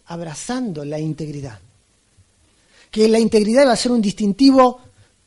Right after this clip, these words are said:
característico de su vida, que cuando la gente piense en José, automáticamente, integridad. Cuando Swindoll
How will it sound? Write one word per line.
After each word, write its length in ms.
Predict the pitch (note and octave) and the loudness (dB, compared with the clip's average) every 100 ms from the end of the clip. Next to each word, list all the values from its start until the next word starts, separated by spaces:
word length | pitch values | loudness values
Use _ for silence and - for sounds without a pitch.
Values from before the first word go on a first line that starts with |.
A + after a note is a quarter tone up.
| _ _ _ - | _ _ _ 0
característico 760 | G#3+ A3 A#3+ C#4 C#4 B3+ B3+ | 2 2 4 2 2 0 4
de 60 | A#3 | 4
su 120 | - | 4
vida, 380 | G#3+ A3+ F3+ C3 _ _ | 4 4 2 -4 _ _
que 140 | C#4+ | -2
cuando 180 | C#4+ C4 | 2 4
la 120 | C4 | 4
gente 320 | B3 D4+ C4+ C4 | 4 2 2 2
piense 340 | C#4+ D4 D4 | 2 2 0
en 60 | B3+ | -4
José, 260 | A#3+ D4+ | -4 -2
automáticamente, 920 | D4+ C#4+ C4 C#4+ A#3+ C4+ D4 D4 D4 _ _ _ - | -2 0 -2 -2 -2 -2 -2 -6 -8 _ _ _ -4
integridad. 680 | C4+ C4+ B3+ B3 G3 C3+ _ _ _ - | -2 0 0 0 0 -4 _ _ _ -4
Cuando 240 | C4 B3 | -2 0
Swindoll 480 | - D4+ C#4+ C#4 | 0 0 2 2